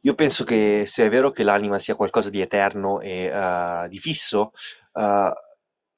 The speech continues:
penso sia anche vero che abbia bisogno di forme di espressioni sempre diverse e, ehm, non possiamo,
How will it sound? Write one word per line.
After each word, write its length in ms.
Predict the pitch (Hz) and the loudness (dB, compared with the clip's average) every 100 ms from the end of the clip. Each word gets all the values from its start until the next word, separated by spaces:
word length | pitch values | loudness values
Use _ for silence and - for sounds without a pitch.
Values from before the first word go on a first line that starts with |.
| _ | _
penso 240 | 135 135 | 2 2
sia 180 | 127 127 | 4 4
anche 220 | 123 139 | 4 4
vero 260 | 117 117 120 | 6 6 6
che 340 | - 107 107 - | 2 0 0 -2
abbia 280 | 113 110 | -4 -2
bisogno 340 | 107 104 123 120 | -2 -2 -4 -4
di 120 | 104 | -6
forme 300 | - 120 117 | -4 -2 -2
di 60 | 107 | -4
espressioni 580 | - - - - 113 | -6 -6 -4 -2 -2
sempre 480 | 101 - 107 104 107 | 0 0 0 2 2
diverse 640 | 104 95 87 - - 98 - - - _ _ | 2 2 2 2 -2 -4 -6 -10 -20 _ _
e, 180 | 113 107 | 0 4
ehm, 920 | 101 98 95 95 92 92 92 95 101 | 4 4 4 2 0 -2 -8 -8 0
non 140 | 113 | 2
possiamo, 1040 | 104 113 - 117 107 104 101 98 98 95 | 2 0 2 4 6 6 8 6 4 2